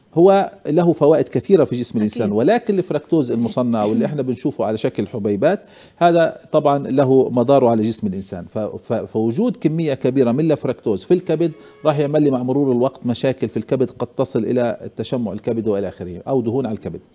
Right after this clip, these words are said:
Speaker 1: أما الت-، الجلوكوز اللي، اللي راح يزيد في إفراز الأنسولين، الأنسولين إيش دوره؟ إنه هو يدخل الجلوكوز الخلية. طيب. <laughs> الآن إذن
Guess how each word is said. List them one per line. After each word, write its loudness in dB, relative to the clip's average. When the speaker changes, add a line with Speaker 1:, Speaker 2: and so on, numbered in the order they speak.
Speaker 1:
أما 0
الت-، -4
الجلوكوز 2
اللي، 0
اللي 0
راح 0
يزيد -2
في 0
إفراز 0
الأنسولين، -2
الأنسولين -4
إيش -2
دوره؟ 0
إنه -6
هو 0
يدخل 0
الجلوكوز -2
الخلية. 0
طيب. -4
<laughs> -18
الآن 0
إذن 0